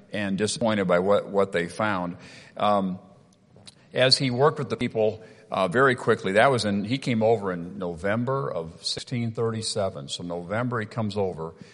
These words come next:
By December, he and his wife had decided, "We have to,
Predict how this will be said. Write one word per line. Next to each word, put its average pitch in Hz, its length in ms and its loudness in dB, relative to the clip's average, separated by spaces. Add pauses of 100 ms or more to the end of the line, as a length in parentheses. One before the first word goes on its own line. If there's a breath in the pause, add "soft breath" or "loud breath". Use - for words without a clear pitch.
(140 loud breath)
By 101 320 6
December, 120 760 0 (200 loud breath)
he 120 120 -4
and 117 100 0
his 104 140 -4
wife 107 280 4
had 92 100 -6
decided, 92 440 2
"We 98 180 -6
have 92 180 0
to, 85 180 -8